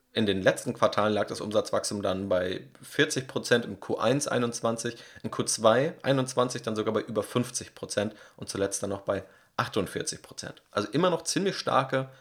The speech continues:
Wachstumsraten. Das heißt, obwohl HubSpot größer und größer wird, sinkt das Wachstum aktuell nicht. Aber sicherlich hat auch die Corona-Pandemie ihren Teil dazu beigetragen, da viele Unternehmen zur Digitalisierung gezwungen wurden.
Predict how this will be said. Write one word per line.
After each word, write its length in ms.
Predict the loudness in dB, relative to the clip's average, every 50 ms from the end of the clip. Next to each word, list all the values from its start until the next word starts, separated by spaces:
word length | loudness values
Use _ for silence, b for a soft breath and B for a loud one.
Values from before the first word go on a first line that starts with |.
| B B B
Wachstumsraten. 920 | -4 -4 -2 -2 -2 -2 -2 -4 -4 -4 -4 0 2 2 2 2 0 -4
Das 120 | -2 0
heißt, 180 | 0 0 0 0
obwohl 260 | -2 0 0 0 2 0
HubSpot 400 | -2 -4 -4 -2 -2 -2 -2 0
größer 260 | -2 -2 0 0 -2
und 120 | -2 0
größer 320 | 0 0 0 2 0 0 2
wird, 200 | 2 0 0 -4 B B B B B
sinkt 260 | B 2 2 2 4
das 180 | 2 0 0 0
Wachstum 360 | -2 -2 -2 -4 -6 -6 -8
aktuell 320 | -8 -10 -10 -8 -8 -8 -8
nicht. 240 | -10 -12 -16 -20 _ _ _ _
Aber 220 | 0 4 4 4
sicherlich 400 | 4 4 4 4 4 2 2 2 2
hat 100 | 2 2
auch 120 | 2 -2
die 140 | -2 -2 -2
Corona-Pandemie 800 | -2 -4 -4 -2 -2 -2 -2 -2 -4 -4 -4 -4 -6 -6 -8 -8 B B B B B B
ihren 140 | -2 -2 0
Teil 160 | 2 2 2
dazu 240 | 4 2 0 0 2
beigetragen, 580 | 2 2 2 2 -2 -2 2 2 2 2 2
da 200 | 2 2 0 0
viele 340 | 0 -4 -6 -4 -2 0 0
Unternehmen 380 | 0 0 -2 -2 -2 -2 -2 -2
zur 140 | -2 -2 -2
Digitalisierung 640 | -2 -4 -4 -4 -4 -4 -4 -4 -4 -4 -4 -4 -4
gezwungen 420 | -4 -4 -4 -2 -2 -2 -2 -2
wurden. 240 | -6 -8 -10 -10 -12